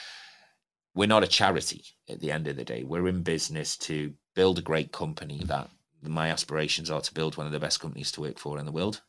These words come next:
Um, and that is profitable. So we can keep investing in a staff, we can keep investing in emerging market sectors, and, and, and ultimately become a dominant force in our market sector. So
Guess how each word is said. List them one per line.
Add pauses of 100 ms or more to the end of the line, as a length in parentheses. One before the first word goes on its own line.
(120)
Um, (200)
and
that
is
profitable. (120)
So
we
can
keep
investing
in
a
staff,
we
can
keep
investing (440)
in (380)
emerging
market
sectors, (500)
and,
and, (120)
and
ultimately
become
a
dominant
force
in
our
market
sector.
So